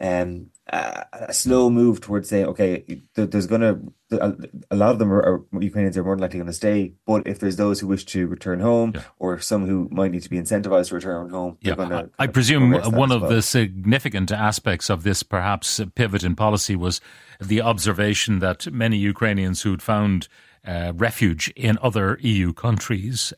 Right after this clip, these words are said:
Speaker 2: uh, then moved from those E U countries after spending a while there, uh,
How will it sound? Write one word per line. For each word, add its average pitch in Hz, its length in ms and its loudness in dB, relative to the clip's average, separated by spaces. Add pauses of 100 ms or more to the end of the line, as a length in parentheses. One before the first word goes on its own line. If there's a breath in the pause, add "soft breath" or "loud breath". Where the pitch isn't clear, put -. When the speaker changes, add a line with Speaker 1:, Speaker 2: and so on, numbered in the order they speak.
Speaker 2:
uh, 95 200 0
then 110 300 4
moved 110 280 6
from 139 360 2
those 101 320 2
E 107 60 4
U 95 180 4
countries 95 560 2 (260 soft breath)
after 107 240 -2
spending 117 320 2
a 87 80 2
while 113 260 2
there, 82 300 0 (300 soft breath)
uh, 110 100 0